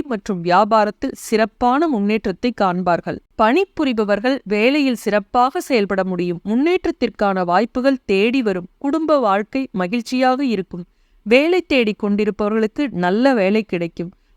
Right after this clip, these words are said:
வணிகர்கள் நல்ல லாபத்தை பெறுவார்கள் மற்றும் வியாபாரத்தை விரிவாக்கும் வாய்ப்புகளும் கிடைக்கும். தடைபட்ட பதவி, வேலை, அரசு வழியில் அனுகூலம் ஆகியன கிடைக்கும். குடும்பத்தில் மகிழ்ச்சியும் அந்யோன்யமும் அதிகரிக்கும். சுப நிகழ்ச்சிகள் களைகட்டும்.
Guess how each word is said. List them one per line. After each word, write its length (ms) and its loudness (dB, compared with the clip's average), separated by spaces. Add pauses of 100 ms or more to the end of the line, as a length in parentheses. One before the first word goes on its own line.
வணிகர்கள் 680 2
நல்ல 380 0
லாபத்தை 520 -2
பெறுவார்கள் 680 -2
மற்றும் 420 -4
வியாபாரத்தை 720 2
விரிவாக்கும் 600 -2
வாய்ப்புகளும் 640 0
கிடைக்கும். 460 -4 (220)
தடைபட்ட 580 0 (100)
பதவி, 440 0 (160)
வேலை, 440 0 (280)
அரசு 340 -2
வழியில் 360 0
அனுகூலம் 640 0 (180)
ஆகியன 440 2
கிடைக்கும். 560 -4
குடும்பத்தில் 640 -2
மகிழ்ச்சியும் 680 -2
அந்யோன்யமும் 840 2
அதிகரிக்கும். 520 -2 (380)
சுப 340 0
நிகழ்ச்சிகள் 680 0
களைகட்டும். 640 0